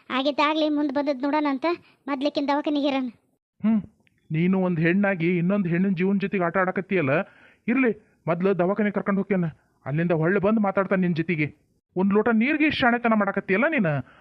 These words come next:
Speaker 2: ಅದು ಹೊಟ್ಟಿಲಿದಾಳಕ್ಕೆ ಅನ್ನೋದು ಅವ್ರು ಇದ್ರುನು.
Speaker 1: ನೋಡ್ರಿ, ಅದ್ ಏನ ಮಾತಾಡದಿದ್ರು ಈಗ ಮಾತಾಡ್ಬೇಕು ನೀವು.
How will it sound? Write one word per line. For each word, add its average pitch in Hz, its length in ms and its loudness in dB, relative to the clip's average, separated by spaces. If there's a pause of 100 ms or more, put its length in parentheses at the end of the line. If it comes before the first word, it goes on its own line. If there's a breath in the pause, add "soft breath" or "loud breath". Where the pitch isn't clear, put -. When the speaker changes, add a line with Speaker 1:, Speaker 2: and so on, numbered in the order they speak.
(100)
Speaker 2:
ಅದು 220 140 2
ಹೊಟ್ಟಿಲಿದಾಳಕ್ಕೆ 233 640 0
ಅನ್ನೋದು 214 240 2
ಅವ್ರು 233 240 0
ಇದ್ರುನು. 240 380 0 (680)
Speaker 1:
ನೋಡ್ರಿ, 359 540 0
ಅದ್ 294 120 0
ಏನ 311 300 2
ಮಾತಾಡದಿದ್ರು 330 920 0
ಈಗ 320 240 2
ಮಾತಾಡ್ಬೇಕು 320 480 2
ನೀವು. 240 380 -2